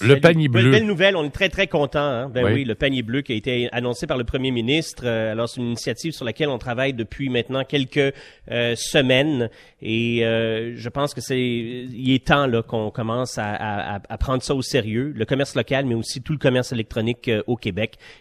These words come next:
Speaker 2: Et le panier bleu, pour nous, c'est une, euh, c'est une prom-, un premier geste dans cette direction-là.
Speaker 1: Bon, il y a déjà, il y a plus de mille deux cents, euh, inscriptions, là, de, de commerce. Il y en a plusieurs qui font, euh, du travail en ligne, les autres, euh, du commerce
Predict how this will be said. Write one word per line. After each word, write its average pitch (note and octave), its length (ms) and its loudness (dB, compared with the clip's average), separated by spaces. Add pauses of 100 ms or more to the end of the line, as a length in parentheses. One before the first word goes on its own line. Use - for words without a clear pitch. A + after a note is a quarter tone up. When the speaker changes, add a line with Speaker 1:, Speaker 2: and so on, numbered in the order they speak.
Speaker 2:
Et A2 60 -6
le G#2 80 -6
panier B2 320 2
bleu, G#2 160 0
pour A2 180 -2
nous, G#2+ 140 -4
c'est - 240 -8
une, G#2 200 -2
euh, G2 280 0
c'est - 200 -12
une A2 120 -4
prom-, A#2+ 280 -2
un C#3+ 140 2
premier F3 300 6
geste C3+ 200 2
dans B2+ 100 0
cette G#2+ 180 -6
direction-là. F#2 520 -6
Speaker 1:
Bon, D#2+ 100 -4
il F#2 100 -2
y - 20 -2
a G2 40 -4
déjà, A#2+ 280 2
il F3 80 0
y A#2 40 2
a F#2 40 0
plus - 220 -6
de A2+ 60 -6
mille B2+ 300 -2
deux G#2+ 220 0
cents, A#2+ 380 -2
euh, E2 340 -6
inscriptions, G#2+ 580 -4
là, C3+ 140 -6
de, F2 140 -6
de D#2+ 180 -6
commerce. F#2 560 -4
Il F#2 60 -4
y - 20 -2
en F2+ 60 -4
a F2 40 -8
plusieurs G#2 360 -2
qui F#2 120 -8
font, F#2 300 -4 (420)
euh, - 40 -12
du D2 120 -12
travail G2+ 300 0
en F2 140 2
ligne, B2+ 340 -2
les F#2+ 240 0
autres, B2 320 2
euh, F2 140 2
du D2+ 180 -10
commerce G2 460 0